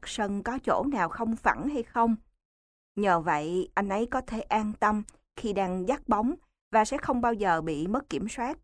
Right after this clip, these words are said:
vì bóng bật lên chệch hướng tại điểm bị lỗi của mặt sân.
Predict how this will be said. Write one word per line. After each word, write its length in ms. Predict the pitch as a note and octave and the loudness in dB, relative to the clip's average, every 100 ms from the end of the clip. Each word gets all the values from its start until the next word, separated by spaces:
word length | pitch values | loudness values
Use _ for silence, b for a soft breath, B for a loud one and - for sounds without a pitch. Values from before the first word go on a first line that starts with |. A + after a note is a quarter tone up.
| - | -4
vì 160 | F#3 | -2
bóng 400 | E3 F3 A#3 D4+ | 0 -2 0 2
bật 240 | A3 - F#3 | 2 0 -4
lên 260 | F#3+ F#3 | -2 -2
chệch 320 | - F3 - | 0 0 0
hướng 280 | - G#3 A#3 E4 | -4 -2 0 2
tại 160 | F#3 E3 | 2 2
điểm 280 | D3+ D#3+ A#3+ | 0 -2 -2
bị 120 | E3+ | -2
lỗi 320 | E3 C#3 A#3+ | -2 -4 -4
của 100 | - | -4
mặt 160 | A3+ F3+ | -6 -6
sân. 300 | - G3 F#3 | -4 -2 -2